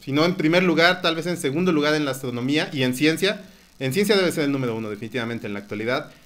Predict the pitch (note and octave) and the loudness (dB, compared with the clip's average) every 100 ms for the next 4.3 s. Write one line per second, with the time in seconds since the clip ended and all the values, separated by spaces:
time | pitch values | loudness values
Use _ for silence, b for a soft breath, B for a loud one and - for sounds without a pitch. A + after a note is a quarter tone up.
0 | b B2+ A#2+ A#2+ D3+ D#3 C#3 C#3 D3 C#3+ | b -2 0 2 6 6 4 2 0 0
1 | C#3 C#3 C#3 B2+ A2+ B2+ A#2 A2 C3 C3 | 0 -2 -2 -2 -4 -6 -6 -4 -4 -2
2 | A#2+ A2+ D#3+ D#3+ D#3+ C#3+ C#3+ C#3 C3+ A#2+ | -4 -6 -8 -6 -6 -2 -2 -2 -4 -10
3 | - C#3+ C3+ C3+ C3 B2 - C#3 C#3+ C#3 | -8 -8 -10 -8 -6 -6 -4 -4 -4 -4
4 | D3 D3+ | -4 -6